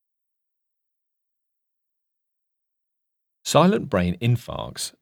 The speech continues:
appear to be clinically relevant. In a clinical research article entitled Silent Brain Infarct's Impact on Cognitive Function in Atrial Fibrillation,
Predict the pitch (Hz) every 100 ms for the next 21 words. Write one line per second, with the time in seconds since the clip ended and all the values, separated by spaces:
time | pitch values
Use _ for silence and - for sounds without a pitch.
0 | - - 139 160 - 73 71 73 71 -
1 | 80 85 104 87 71 60 - _ _ _
2 | _ _ _ - 76 71 - 73 71 76
3 | 80 110 - 71 - 71 - - 85 73
4 | 71 90 82 82 80 - _ _ _ _
5 | _ _ _ _ _ - 92 120 170 165
6 | 104 95 95 95 85 76 - 117 135 82
7 | 64 62 - _ - 117 135 143 170 -
8 | - - 67 65 - 73 - 95 - 69
9 | - 90 - 76 71 80 107 113 85 69